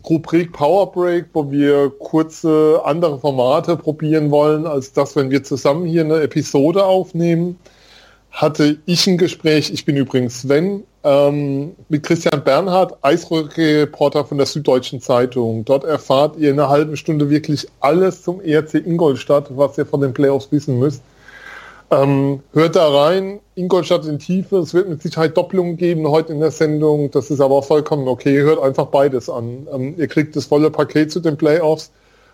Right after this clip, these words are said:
Und die erste Frage muss natürlich sein, Flo, äh, es geht bald los, in achtundvierzig Stunden haben wir schon das erste Spiel,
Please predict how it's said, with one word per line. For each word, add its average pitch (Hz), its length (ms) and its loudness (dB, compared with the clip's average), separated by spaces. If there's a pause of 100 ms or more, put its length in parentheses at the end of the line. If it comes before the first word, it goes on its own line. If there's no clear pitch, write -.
Und 147 180 2
die 147 100 2
erste 143 340 2
Frage 147 340 0
muss 151 220 -4
natürlich 139 420 0
sein, 135 240 0
Flo, 139 460 2 (280)
äh, 139 200 2
es 151 160 -6
geht 147 260 -2
bald 143 260 2
los, 147 380 0
in 156 100 -6
achtundvierzig 147 680 -4
Stunden 147 520 -2
haben 139 180 0
wir 147 100 2
schon 143 220 0
das 135 120 -6
erste 151 320 0
Spiel, 147 540 2